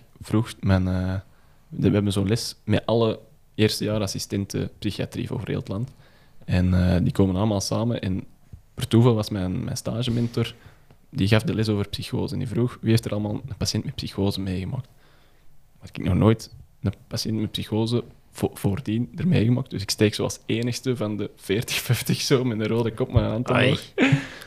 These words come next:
Speaker 1: Dus, dus dat is heel normaal dat je dat, dat nog niet hebt meegemaakt. Ehm, maar dat is wel iets,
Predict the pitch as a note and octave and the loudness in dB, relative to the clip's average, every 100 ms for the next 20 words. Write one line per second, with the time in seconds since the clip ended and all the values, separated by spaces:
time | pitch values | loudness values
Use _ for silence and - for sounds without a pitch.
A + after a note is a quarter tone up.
0 | - B2+ A#2+ A#2+ A#2 A2+ C3 C#3+ A2+ G#2 | -2 2 2 4 4 8 8 8 6 4
1 | A#2+ C#3 A#2 F#2+ - F#2 F#2+ F#2+ F#2 - | 4 4 2 -2 -6 -4 0 2 2 0
2 | G2+ A#2+ G#2+ F#2 F#2 - - G2 F#2+ F#2+ | 2 2 2 -2 -6 -10 -2 0 2 4
3 | F#2 D3 A#2 - - _ - - - - | 4 2 -2 -8 -20 _ -20 -20 -20 2
4 | G#2 G#2 - - - - _ - - G#2+ | 4 4 2 -14 -20 -20 _ -4 2 4
5 | G#2 A2+ B2 C3+ - | 4 4 4 4 0